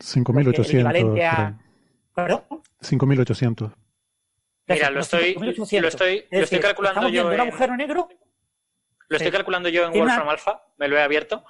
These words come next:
Speaker 3: y si le pongo unos tres mil grados, la masa tiene que ser de alrededor de diez elevado a veinte kilos. Creo que eso es un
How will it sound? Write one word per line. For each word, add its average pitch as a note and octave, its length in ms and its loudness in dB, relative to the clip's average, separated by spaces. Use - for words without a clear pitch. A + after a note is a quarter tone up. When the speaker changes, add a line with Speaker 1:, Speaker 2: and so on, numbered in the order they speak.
Speaker 3:
y D#3 200 2
si - 180 -2
le C#3+ 140 0
pongo F3+ 480 2
unos E3+ 500 0
tres D#3+ 320 2
mil E3+ 260 0
grados, D#3 540 0
la C3+ 240 -2
masa D#3 340 -2
tiene D#3+ 200 -4
que D3 80 -4
ser F3 180 -4
de F3 80 0
alrededor C#3 440 0
de D#3 140 -4
diez D3+ 240 -2
elevado D#3+ 280 0
a D#3+ 60 0
veinte E3 440 -2
kilos. G#2+ 420 -12
Creo D3 140 0
que E3 80 -2
eso F3 100 -8
es - 80 -10
un E3 120 -10